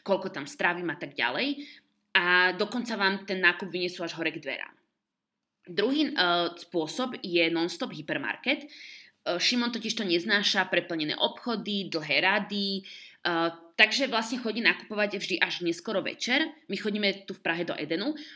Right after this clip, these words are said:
a vtedy v obchode skoro nikto nie je, majú tam v tom veľkom hypermarkete aj potraviny, aj drogériu, oblečenie, domáce potreby, jednoducho všetko, čo potrebujete. Nikde sa tam nezdržujete, na ceste nie,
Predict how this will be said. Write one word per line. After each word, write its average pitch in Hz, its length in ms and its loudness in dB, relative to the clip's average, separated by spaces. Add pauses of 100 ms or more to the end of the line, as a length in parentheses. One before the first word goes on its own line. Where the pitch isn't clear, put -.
(300)
a 190 240 8
vtedy 277 400 -2
v - 80 -2
obchode 233 260 -2
skoro 240 300 -2
nikto 214 320 -4
nie 202 240 2
je, - 20 -4
majú 180 380 4
tam 170 180 2
v 170 140 -8
tom 170 160 -2
veľkom 175 500 -4
hypermarkete 165 640 -2
aj 127 80 -4
potraviny, 202 540 0
aj 151 80 -6
drogériu, 190 480 0
oblečenie, 190 480 -2
domáce 202 320 0
potreby, 170 420 -2
jednoducho - 300 -6
všetko, 214 500 -6
čo - 60 -
potrebujete. 233 640 -2 (420)
Nikde 240 380 6
sa - 160 -4
tam 147 160 -6
nezdržujete, 185 960 2
na 220 100 2
ceste 233 300 -6
nie, 147 180 -4